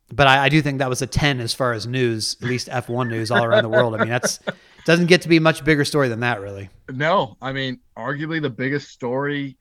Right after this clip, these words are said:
Speaker 2: in motorsports, that I, I would say probably twenty twenty-one is that, is that, that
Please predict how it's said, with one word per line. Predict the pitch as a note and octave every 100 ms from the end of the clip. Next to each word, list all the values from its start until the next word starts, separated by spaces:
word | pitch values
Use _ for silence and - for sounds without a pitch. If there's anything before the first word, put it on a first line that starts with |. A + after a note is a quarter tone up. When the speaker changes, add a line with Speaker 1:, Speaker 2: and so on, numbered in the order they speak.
| -
Speaker 2:
in | B2
motorsports, | A2+ B2 C#3 - C3+ C3 -
that | G#2+
I, | A2+ A2+
I | A2+
would | D3 C3
say | - A2 G#2+
probably | - B2 C3+
twenty | - - A#2
twenty-one | B2 B2 A2 B2
is | C3+
that, | G#2+ A#2+ D3+ -
is | G#2+ G2+
that, | A2 A2 -
that | A2+